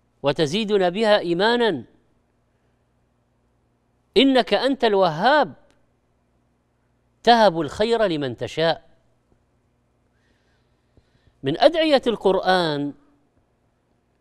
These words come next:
وهذه، وهذه <clears throat> من الأدعية العظيمة دعاء الأربعين،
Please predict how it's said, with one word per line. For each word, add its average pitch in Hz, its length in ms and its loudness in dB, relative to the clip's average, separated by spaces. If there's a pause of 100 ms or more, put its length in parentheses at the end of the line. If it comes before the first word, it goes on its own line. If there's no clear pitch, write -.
(680)
وهذه، 175 540 2
وهذه 185 720 0 (180)
<clears throat> 262 520 6 (960)
من 233 200 2
الأدعية 190 640 2
العظيمة 143 580 0 (1700)
دعاء 151 320 8
الأربعين، 131 640 0